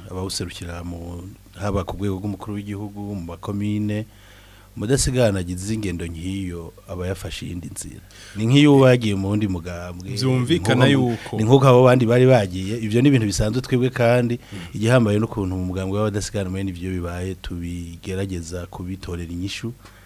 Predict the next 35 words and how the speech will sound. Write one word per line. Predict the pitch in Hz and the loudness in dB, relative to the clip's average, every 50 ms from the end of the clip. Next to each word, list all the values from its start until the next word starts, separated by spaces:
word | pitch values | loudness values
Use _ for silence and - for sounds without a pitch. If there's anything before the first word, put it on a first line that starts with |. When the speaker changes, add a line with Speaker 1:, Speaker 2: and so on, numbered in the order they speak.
| - - - - | -20 -20 -18 -10
Speaker 1:
Nibaza | - 90 92 92 92 90 98 104 | -8 -6 -4 -4 -4 -4 -2 -2
yuko | 107 104 104 104 98 - 110 107 | -2 -2 -2 -4 -4 -6 -8 -8
ingendo | - 92 87 87 85 85 92 87 | -6 -8 -8 -8 -8 -8 -8 -8
nk'iyo | 82 98 104 101 98 98 101 92 | -6 -4 -4 -2 -2 -2 -2 -2
ibaye, | 90 90 92 95 98 98 98 104 - - - - - - - - - - | -2 -2 -4 -4 -4 -4 -6 -8 -12 -18 -20 -20 -20 -20 -20 -18 -10 -6
umwe | 101 101 98 | -4 -2 -2
wese | 98 95 95 90 - - | -2 -2 -4 -4 -6 -6
aca | 95 - - | -6 -6 -4
amenya | 90 92 92 | -4 -4 -4
ikibanza | 87 - - 87 87 85 - - | -4 -4 -4 -4 -4 -6 -8 -10
ciwe. | - - 90 87 87 92 90 - - | -10 -10 -10 -10 -12 -14 -14 -8 -2
Speaker 2:
Olivier, | 139 147 151 156 131 123 143 185 214 196 | 0 2 2 2 0 0 0 0 2 2
hari | 143 139 | 2 2
aho | 156 | 0
usanga | 170 - 143 131 135 | 0 0 0 2 2
umenga | 147 131 117 104 107 101 | 2 0 0 -2 -2 -6
kumbure | - - 135 123 123 131 | -4 -4 -2 0 0 0
vy-, | 117 101 101 - 104 110 - - 117 107 | -2 -4 -10 -12 -14 -16 -14 -14 -14 -8
vyumvikana | 98 117 120 120 120 147 - - 107 107 117 | -4 -4 -2 0 0 0 0 0 -4 -4 -4
ko | 117 - - 139 127 - - - - - - - _ - | -4 -2 -2 -2 -2 -2 -8 -20 -20 -20 -20 -20 _ -8
kijya | - - 160 156 139 | -6 -2 2 2 2
gihe | 113 107 104 - 110 123 143 151 - - - - - - - _ | 2 0 -6 -4 -2 -4 -4 -4 -8 -18 -20 -20 -20 -20 -16 _
hari | - 127 | -4 0
abagira | 117 127 139 147 139 123 110 | 2 4 4 4 2 0 -2
bati, | 101 95 - - - - 120 113 - - - | -2 -4 -6 -8 -6 -6 -6 -6 -6 -12 -10
"Tora | - - 127 120 113 | -4 -2 0 0 0
C | - - 151 | 0 0 0
N | 139 110 | 0 0
D | 104 101 | -2 -4
D, | 98 120 123 - | -2 -2 -2 -2
F | - 123 - 101 | -4 -6 -6 -6
D | 101 95 | -10 -8
D," | 82 113 139 175 - - - - - - _ - - | -2 -2 -2 -2 -2 -8 -18 -20 -20 -20 _ -10 -4
abandi | - 131 139 147 143 | 0 0 2 2 2
bati, | 120 104 92 - - 90 | 0 -2 -6 -8 -12 -14